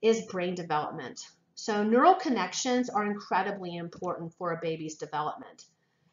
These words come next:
And research suggests that R E M sleep is when neural connections go into overdrive, meaning that R E M promotes development.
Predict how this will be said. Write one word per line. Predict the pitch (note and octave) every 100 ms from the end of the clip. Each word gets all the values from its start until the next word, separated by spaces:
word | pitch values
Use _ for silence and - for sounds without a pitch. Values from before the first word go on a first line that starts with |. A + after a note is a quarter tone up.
| _ -
And | F#3+ F#3+
research | G#3+ C#4 - F4
suggests | - A#3+ G#3+ A3 B3 -
that | A3+ G3+
R | F#3
E | A#3 B3
M | A3+
sleep | - - F3+ A3+ A#3
is | G#3+ -
when | A#3 A3
neural | F#3+ G3 G#3
connections | B3 G3+ F3 - A#3 A3
go | A3 G#3
into | G#3 G#3+ -
overdrive, | F#3 F#3 F3 A2+ G#2 - _ _ _
meaning | A3 C#4+ D#4 B3+
that | A3+ -
R | F#3+ A3
E | G#3
M | F3 G3 B3 -
promotes | A3+ F#3+ E3+ E3 -
development. | G#3+ A3+ C4+ - D#3+ -